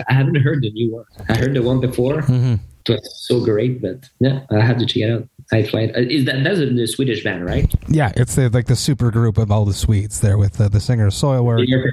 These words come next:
Speaker 1: Soilwork,
Speaker 2: Arch
Speaker 1: uh,
Speaker 2: Enemy
Speaker 1: yeah.
Speaker 2: members, and yeah.
Speaker 1: Mm-hmm. Sick.
Speaker 2: Running along to number seven.
Speaker 1: Number seven. Okay, I'll go. It's a, this one is brand new. It's fresh. It just came out. Obscura.
Speaker 2: Mm-hmm.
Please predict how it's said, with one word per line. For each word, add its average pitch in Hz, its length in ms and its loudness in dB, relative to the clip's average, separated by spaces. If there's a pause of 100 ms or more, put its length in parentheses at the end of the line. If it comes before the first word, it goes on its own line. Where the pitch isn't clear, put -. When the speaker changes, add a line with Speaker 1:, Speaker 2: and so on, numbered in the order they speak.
(120)
Speaker 1:
Soilwork, 123 720 2
Speaker 2:
Arch 110 220 2
Speaker 1:
uh, 120 60 4
Speaker 2:
Enemy 110 160 2
Speaker 1:
yeah. 107 120 4
Speaker 2:
members, 107 480 2
and 98 300 0
yeah. 101 80 2 (320)
Speaker 1:
Mm-hmm. 127 320 4 (420)
Sick. - 580 -2 (440)
Speaker 2:
Running 135 400 4
along 160 380 0
to 156 140 0
number 135 260 2
seven. 101 500 -2 (120)
Speaker 1:
Number 131 260 2
seven. 165 680 0
Okay, - 360 -4 (200)
I'll 160 220 0
go. 202 260 -2
It's 123 200 -2
a, 107 180 -2 (120)
this - 260 -6
one 185 120 0
is 107 220 -4 (120)
brand 117 380 0
new. 113 180 0
It's 95 200 -4
fresh. - 480 -4
It 110 60 -4
just 120 200 -2
came 110 160 0
out. 101 180 -2 (220)
Obscura. 123 600 -2 (160)
Speaker 2:
Mm-hmm. 113 360 4